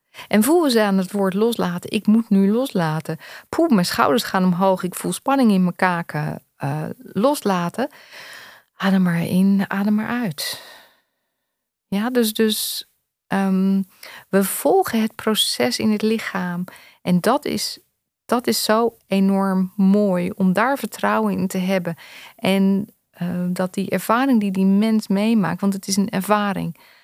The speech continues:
Net als je een bepaalde geur ruikt, dat, dat, dat je dat een waarneming hebt. En zo is verbinden, versmelten, loslaten ook. Het is een ervaring. En zodra je dat hebt ervaren, begrijp je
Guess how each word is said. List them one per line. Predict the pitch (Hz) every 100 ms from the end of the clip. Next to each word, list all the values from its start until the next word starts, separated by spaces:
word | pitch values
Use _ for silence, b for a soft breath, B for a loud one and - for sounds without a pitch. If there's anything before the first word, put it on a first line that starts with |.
| b
Net | - 277 -
als | 247 240 220 -
je | 226 -
een | 208
bepaalde | 202 202 208 196 185
geur | - - 226 240
ruikt, | 185 156 175 - - b b b b
dat, | - 202 - -
dat, | 202 196 -
dat | - 196 -
je |
dat | 185 190 - B B B B B
een | 185 185
waarneming | 180 208 262 254 190 170 170
hebt. | 165 180
En | - 180
zo | 214
is | 247
verbinden, | - 196 214 208
versmelten, | 196 - 180 180 -
loslaten | 208 214 185 175 -
ook. | 220
Het | 220 -
is | 190
een | 185 -
ervaring. | - 180 175 196 214 220 208 151 156 b b b b b
En | 190 196 - - _ _ _
zodra | - 202 202 254
je | 302
dat | 262 220
hebt | 202 -
ervaren, | 185 180 208 233 190
begrijp | 180 - 170 185 240 285
je | - 180